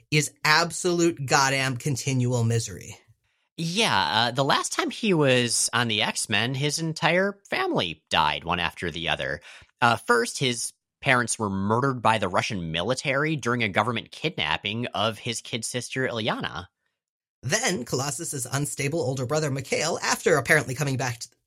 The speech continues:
Speaker 1: from the dead, seemed to once again end his own life while also killing off most of the Morlocks.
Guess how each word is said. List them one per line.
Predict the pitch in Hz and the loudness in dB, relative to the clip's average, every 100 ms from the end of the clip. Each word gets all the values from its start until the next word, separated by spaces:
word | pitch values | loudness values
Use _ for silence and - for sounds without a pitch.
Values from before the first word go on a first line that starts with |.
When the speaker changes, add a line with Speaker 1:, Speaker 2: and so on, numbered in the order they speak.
| _ _ | _ _
Speaker 1:
from | - 139 | -2 0
the | 127 | 2
dead, | 196 175 180 247 - - | 2 4 4 0 -4 -18
seemed | - - 285 - | -6 -2 0 0
to | 285 269 | -2 -2
once | 190 269 - | 2 2 2
again | 214 202 143 | 2 2 2
end | 139 143 | 0 -2
his | 127 | 0
own | 127 117 | 0 0
life | 143 190 | -2 -2
while | 160 202 | 2 2
also | 233 208 254 202 | 2 2 2 2
killing | - 147 147 | 0 0 0
off | 131 - | 0 -2
most | 110 117 127 | -2 -6 -6
of | |
the | 117 | -2
Morlocks. | 123 170 95 82 - - - | 0 0 -4 -10 -16 -12 -12